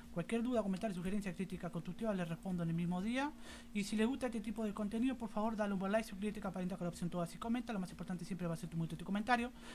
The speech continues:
Nos permite crecer en YouTube, gracias al algoritmo de YouTube. Y también, eh,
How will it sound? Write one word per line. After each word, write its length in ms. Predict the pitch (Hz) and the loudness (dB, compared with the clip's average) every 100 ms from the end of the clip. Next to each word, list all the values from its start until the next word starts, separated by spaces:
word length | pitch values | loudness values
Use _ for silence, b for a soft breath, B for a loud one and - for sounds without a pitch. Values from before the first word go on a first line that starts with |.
| B | B
Nos 120 | 170 175 | 0 2
permite 300 | 180 196 196 | 2 0 -2
crecer 240 | 170 202 | 0 2
en 80 | 180 | 4
YouTube, 320 | 175 175 254 | 4 2 0
gracias 300 | 175 180 - | 0 -2 0
al 60 | 170 | 0
algoritmo 260 | 160 160 | 0 0
de 80 | 165 | 0
YouTube. 220 | 175 254 - B B B | 0 -2 -6 B B B
Y 100 | 240 | -2
también, 420 | 254 240 226 254 269 - | 4 6 6 6 4 2
eh, 400 | 190 180 175 | 4 6 6